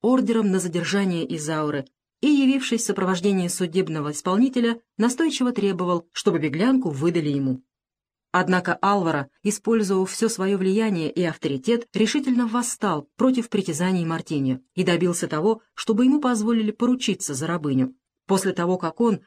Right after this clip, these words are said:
призвав в свидетели всех присутствующих, клятвенно пообещал, что вернёт рабыню хозяину по его требованию. Напрасно Мартиньо упирался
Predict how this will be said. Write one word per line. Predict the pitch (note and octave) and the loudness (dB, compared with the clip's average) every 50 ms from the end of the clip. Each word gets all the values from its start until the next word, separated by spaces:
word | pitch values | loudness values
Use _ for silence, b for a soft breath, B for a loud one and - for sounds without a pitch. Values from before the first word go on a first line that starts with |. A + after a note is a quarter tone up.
| b b _ | b b _
призвав | - G#3 G#3+ F#3+ G#3 A#3 A3+ A3+ | -2 0 0 2 2 0 0 0
в | - | -4
свидетели | - G3 G#3 G3 A3 A3 A3 F#3+ F#3 | -4 -4 -2 0 0 0 0 -2 -4
всех | F3+ - - G#3 G3+ - | -4 -4 -4 -4 -4 -2
присутствующих, | - E3 E3 - B3+ B3+ - - D#3+ D3 C#3+ C3+ - - B2+ - - _ _ _ | -4 -4 -2 0 -2 -2 -2 -4 -6 -4 -4 -4 -6 -8 -10 -12 -16 _ _ _
клятвенно | F#3 F#3+ F#3+ F3 F3 - D3+ D3 D3 C#3+ - | 2 2 2 2 0 -2 -4 -4 -4 -4 -4
пообещал, | - C#3+ D#3 - E3 - - A#3+ B3 A#3+ A#3+ - _ _ _ | -4 -4 -4 -4 -4 -2 0 0 0 -2 -4 -8 _ _ _
что | - - - B3+ | -14 -2 0 2
вернёт | A#3+ C4+ C4+ C4 B3+ A3 E3+ - F#3 | 2 4 4 4 4 4 2 0 0
рабыню | F#3 F#3+ F3+ G3+ F3+ D#3+ - | -2 0 0 0 0 -2 -4
хозяину | - D3+ D3 D3 F#3 A#3+ C4 C4 C4 C4 C4 C4 | -4 -4 -2 0 2 2 4 4 4 4 2 2
по | C4 E3+ | 2 0
его | D3 C#3 C#3 E3 | 0 2 0 -2
требованию. | - F#3+ D3+ C#3 A#2+ C3 B2+ C3+ C3 B2+ B2 B2 - _ _ _ _ _ _ _ _ _ | -2 -2 -2 -2 -2 -2 0 0 2 0 0 -2 -4 _ _ _ _ _ _ _ _ _
Напрасно | A#3 C4 C4 E4 F4 E4+ E4 - C#4 C4 | 0 2 2 2 0 0 0 0 2 2
Мартиньо | A3+ A3 A3+ A3+ - B3 A#3+ A#3 A3+ A3 G#3+ | 2 2 0 0 0 2 2 4 2 2 0
упирался | - E3+ - F3+ E3+ E3 F3 F#3 F#3 - - - D#3+ | -2 -2 -4 -2 -2 0 0 -2 -4 -6 -8 -10 -10